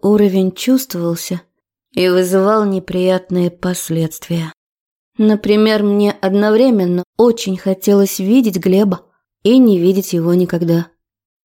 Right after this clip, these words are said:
Ведь последнее вызывало смутное беспокойство и смущение. И некоторые эпизоды наших отношений теперь окрашивались в дополнительные эмоции. Я ведь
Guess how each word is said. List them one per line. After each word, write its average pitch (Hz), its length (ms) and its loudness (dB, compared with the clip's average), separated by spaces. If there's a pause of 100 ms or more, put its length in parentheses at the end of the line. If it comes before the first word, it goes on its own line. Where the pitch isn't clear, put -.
(220)
Ведь 170 340 -2
последнее 196 720 2
вызывало 175 500 2
смутное 180 600 0
беспокойство 175 800 -2
и 175 120 -4
смущение. 175 800 -4 (640)
И 180 80 2
некоторые 190 600 2
эпизоды 196 500 0
наших 170 340 -2
отношений 190 800 0 (280)
теперь 175 460 -2
окрашивались 185 760 -2
в 170 100 -6
дополнительные 180 1080 0
эмоции. 180 680 -2 (680)
Я 202 240 -2
ведь 202 320 -4